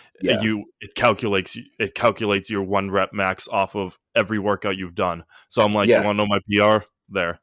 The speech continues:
Speaker 2: That's what it is." <laughs>
Speaker 1: I mean, that's just
Speaker 2: I'm
Speaker 1: like a
Speaker 2: not
Speaker 1: rough
Speaker 2: going to do it.
Speaker 1: That's a rough estimate too. That's not,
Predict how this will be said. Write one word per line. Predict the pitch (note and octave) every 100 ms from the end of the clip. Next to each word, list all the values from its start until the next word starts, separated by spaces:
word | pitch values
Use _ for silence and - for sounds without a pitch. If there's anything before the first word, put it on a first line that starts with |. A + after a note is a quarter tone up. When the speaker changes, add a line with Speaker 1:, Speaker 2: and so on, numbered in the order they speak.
| -
Speaker 2:
That's | G2+ -
what | F#2+
it | F#2
is." | G2 G2 -
<laughs> | - - -
Speaker 1:
I |
mean, | C#3 C3+
that's | D3+ D3+
just | F3
Speaker 2:
I'm | C3
Speaker 1:
like |
a | A#2+
Speaker 2:
not | G2
Speaker 1:
rough | G#2+
Speaker 2:
going | G2+
to | F#2
do | F2+ F2
it. | E2+ - _ _ -
Speaker 1:
That's | C3+
a | B2
rough | B2+ B2
estimate | A2 A#2 - F2 -
too. | - F2+
That's | D2+ E2+ G#2
not, | F#2+ F2+ -